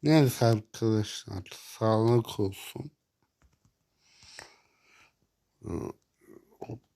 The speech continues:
şu iyiymiş. O rampa çıkacağız ama Supra için rampa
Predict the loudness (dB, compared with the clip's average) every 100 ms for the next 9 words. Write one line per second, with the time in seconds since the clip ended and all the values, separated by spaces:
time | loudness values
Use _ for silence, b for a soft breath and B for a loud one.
0 | -20 _ -20 -20 -18 -18 -18 -18 -16 -16
1 | -14 -16 _ _ -12 -10 -14 -14 -10 -6
2 | B B B B B B B B B B
3 | _ _ _ _ _ _ _ _ _ _
4 | _ _ _ _ _ _ _ _ _ -14
5 | -10 -10 -10 -14 -18 -20 -20 -20 -14 -10
6 | -8 -8 -6 -8 -8 -10 -10 -12 -16 -12
7 | -14 -12 -6 -2 -2 -2 -10 _ -20 -20
8 | _ _ _ B B B -16 -16 -16 -18
9 | -6 -4 -4 -4 -6 -2 0 0 -6 -12
10 | -20 -16 -2 0 0